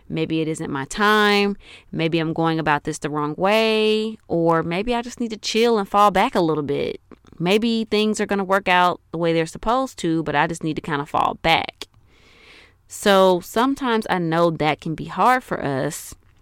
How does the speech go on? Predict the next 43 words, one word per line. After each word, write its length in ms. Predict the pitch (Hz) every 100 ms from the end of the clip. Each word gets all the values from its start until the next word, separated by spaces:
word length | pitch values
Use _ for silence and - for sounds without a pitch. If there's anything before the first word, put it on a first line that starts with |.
| _ - - _ _ -
when 120 | - 175
we 120 | 175
feel 240 | - 202
like 200 | 190 170
we 120 | 185
need 160 | 170 160
to 100 | 170
control 640 | - 151 - 165 185 180
and 180 | 180 151
we 80 | 151
need 160 | 156 143
to 80 |
plan 520 | 143 - 180 226 220 220
things 520 | 208 196 190 190 175
because 260 | 170 151
we 60 | 151
want 280 | 143 175 -
things 180 | 185 -
to 80 |
happen 320 | 156 151 - 151
a 60 |
certain 320 | 147 151 139
way. 280 | 156 196 214 220 - - -
It 80 | -
may 120 | 190
be 100 | 196
hard 380 | 190 180 180 175
to 80 | 170
kinda 260 | 180 160
just, 240 | 156 156 -
like, 400 | - 143 - -
take 180 | - 240
a 40 | 240
chill 280 | - 254
pill 380 | 240 180 156 147
and 440 | 147 143 135 147 -
relax 600 | 156 208 170 - - -
and 460 | - 151 151 147 147
just 220 | 156 -
go 120 | 139
with 140 | 147
the 80 | -
flow. 460 | 160 214 269 -